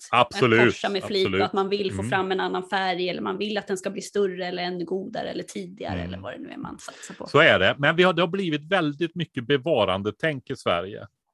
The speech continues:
Speaker 1: när det gäller, eh, amatörodlarnas fröodlande. Extremt mycket bevarande, och jag tycker att vi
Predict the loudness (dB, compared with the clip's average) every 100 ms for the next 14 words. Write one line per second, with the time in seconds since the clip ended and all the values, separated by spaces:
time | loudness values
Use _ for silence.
0 | _ -2 2 4 2 0 -2 -2 -6 _
1 | -8 -4 -4 -4 -4 -4 -2 -2 -2 -6
2 | -8 -8 -8 -10 -6 -6 -6 -10 -12 -12
3 | -16 _ -10 -10 -6 -6 -6 -6 -10 -12
4 | -12 -10 -8 -6 -6 -8 -12 -10 -8 -4
5 | -4 -2 -6 -6 -6 -6 -4 -2 -2